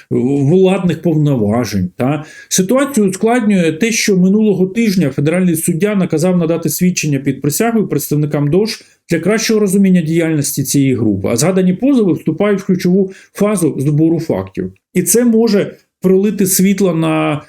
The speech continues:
безпосередню участь Маска в управлінні урядом, потенційно змінивши юридичну ситуацію в умовах цього бурхливого періоду реформ. Ну і очевидно, що це вже не пости в Твіттері, да, в Іксі.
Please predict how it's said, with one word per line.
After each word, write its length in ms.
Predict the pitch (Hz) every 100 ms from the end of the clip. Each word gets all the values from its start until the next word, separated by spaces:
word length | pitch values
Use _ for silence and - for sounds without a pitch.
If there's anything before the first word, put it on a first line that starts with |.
| _
безпосередню 600 | 151 - 156 180 175 160
участь 340 | 165 156 139 -
Маска 400 | 139 196 - 151
в 80 | 139
управлінні 540 | 127 139 156 180 175
урядом, 500 | 180 175 123 104 101
потенційно 640 | 123 139 139 220 208 180 - - -
змінивши 540 | 127 175 175 170 160
юридичну 500 | 147 135 151 147 139
ситуацію 600 | - 123 139 185 185 156
в 60 | 123
умовах 460 | 123 160 147 - - - _
цього 520 | - 165 147 143 139 139 -
бурхливого 800 | 151 147 165 170 135 147 135 143 _
періоду 420 | 156 147 147 135
реформ. 560 | 139 139 - 110 - 127
Ну 80 | 151
і 20 |
очевидно, 580 | 165 170 208 247 226 175
що 240 | - 151
це 160 | 131 185
вже 200 | 185 185
не 180 | 175 175
пости 320 | 180 180 226
в 100 | 156
Твіттері, 680 | - 160 165 151 117 104 98
да, 240 | 127 147
в 280 | 151 123 131
Іксі. 520 | - - - 156 117